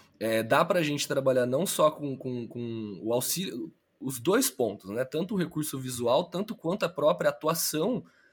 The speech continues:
que dá pra transmitir essas sensações. Quantos filmes a gente já não viu diálogos que são feitos só pelo olhar dos, dos atores e transmite toda uma informação? Então, acho que falta essa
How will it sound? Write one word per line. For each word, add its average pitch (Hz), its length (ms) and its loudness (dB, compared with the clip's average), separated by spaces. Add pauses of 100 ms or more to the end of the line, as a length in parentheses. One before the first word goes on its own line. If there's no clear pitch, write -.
(220)
que 285 100 -4
dá 175 240 6
pra 170 140 2
transmitir 143 460 0
essas - 160 -2
sensações. 127 500 -4
Quantos 180 240 -4
filmes 170 340 -2
a 127 40 0
gente 123 240 -4
já 127 120 2
não 117 160 -2
viu 120 160 -2
diálogos 113 580 2
que - 60 -8
são 117 180 -4
feitos - 260 -6
só - 100 4
pelo 160 220 -4
olhar 147 440 2
dos, 104 420 -6 (400)
dos 104 180 -4
atores 131 460 0
e - 40 -8
transmite 127 480 -6
toda 165 400 2
uma 123 140 -2
informação? 104 560 -4
Então, 120 200 0
acho 135 160 2
que - 80 -10
falta - 440 2
essa 131 720 2